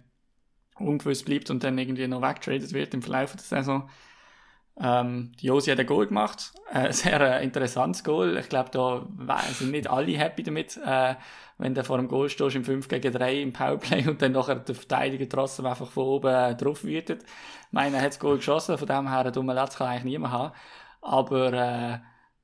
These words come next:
ja, schon Josi-Manier <laughs> einfach von oben, ähm, One-Timer reingewütet. Äh, er kann zielen, von dem her, okay, wenn jetzt der Cody Ceci das wird machen, dann wird alle den Kopf einziehen und abfluchen, von dem her,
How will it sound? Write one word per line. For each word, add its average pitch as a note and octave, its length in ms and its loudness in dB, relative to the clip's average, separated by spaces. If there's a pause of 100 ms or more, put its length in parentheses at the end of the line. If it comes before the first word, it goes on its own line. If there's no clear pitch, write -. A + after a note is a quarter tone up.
(240)
ja, A#2+ 540 0 (180)
schon C3+ 480 2
Josi-Manier C#3 880 2
<laughs> C#3 40 2
einfach A#2+ 260 0
von - 240 -2
oben, D#3 420 0 (340)
ähm, B2 40 -8
One-Timer B2+ 540 0
reingewütet. B2+ 840 -4 (540)
Äh, B2 400 2 (560)
er G#2 140 2
kann D#3 220 4
zielen, E3+ 380 0
von B2+ 100 0
dem C#3 220 0
her, C3+ 320 2 (160)
okay, A#2+ 580 -6
wenn C#3 320 -4
jetzt C3+ 160 -8
der - 60 -12
Cody C#3+ 260 0
Ceci D#3+ 360 -6
das D3+ 180 -6
wird D#3 120 -6
machen, C#3+ 360 -2
dann C3 200 -6
wird C3 160 -6
alle C3+ 260 0
den C3+ 80 -14
Kopf - 300 -4
einziehen C#3 380 -6
und B2 100 -4
abfluchen, A#2 560 -6
von A#2+ 100 -10
dem A#2+ 260 -4
her, A#2 280 -6